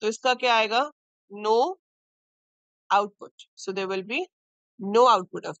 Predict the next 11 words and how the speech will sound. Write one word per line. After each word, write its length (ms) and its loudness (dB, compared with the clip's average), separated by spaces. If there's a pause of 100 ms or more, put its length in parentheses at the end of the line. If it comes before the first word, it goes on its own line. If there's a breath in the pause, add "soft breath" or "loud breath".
this। 380 -18
तो 80 -8
सेवन 380 0
कोलन 360 4
थ्री 180 0
आपको 320 0
कोई 280 2
भी 160 -4
result 500 0 (520)
नहीं 500 -14
देगा। 400 -10